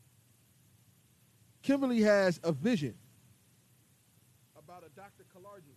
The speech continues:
And she's, she's had a vision about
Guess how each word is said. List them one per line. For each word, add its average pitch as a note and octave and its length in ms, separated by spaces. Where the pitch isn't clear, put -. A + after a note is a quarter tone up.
And F3+ 380
she's, A3+ 380
she's G#3 160
had A#3 180
a A3 60
vision F#3+ 380
about E3 320